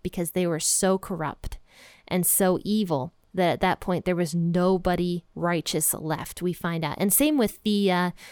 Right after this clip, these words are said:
same with the world, actually. The only person that was righteous that was left was Noah.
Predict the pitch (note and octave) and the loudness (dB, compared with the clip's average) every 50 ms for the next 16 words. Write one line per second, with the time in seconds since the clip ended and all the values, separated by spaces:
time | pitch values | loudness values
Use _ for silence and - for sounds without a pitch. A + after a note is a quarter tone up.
0 | - - - - A3 A3 A3 F#3+ F#3 - F3 E3+ E3 G3+ G#3+ F#3+ D#3+ D#3+ E3 D3+ | -12 -4 0 2 2 4 2 2 2 0 0 0 2 2 2 2 2 2 0 -4
1 | D#3 - - - D3+ D3 D3 E3 D3+ A#2 F#3 G3+ G3 F#3+ - G3 F3+ - - F#3 | -4 -6 -6 -4 -4 -4 -2 -2 0 0 2 2 0 0 0 -2 -2 0 -2 -2
2 | D#3+ - D#3 D#3 D#3+ E3+ F3 E3 - - F3 - - E3+ A#2 D3 D3+ E3 E3+ F#3+ | -4 -4 -4 -2 0 0 0 0 -2 -4 -6 -4 -4 -2 -2 -2 -4 -2 0 0
3 | G3 D3+ D#3+ - - - - - - - - - - - - - - - - F3+ | 0 0 -2 -8 -14 -16 -18 -20 -18 -14 -14 -14 -14 -14 -18 -20 -16 -4 0 0
4 | D#3 D#3 D3 E3+ F#3 G3 G#3+ G3+ D3+ - - G#3 | 2 2 2 2 4 4 4 2 2 0 -4 -8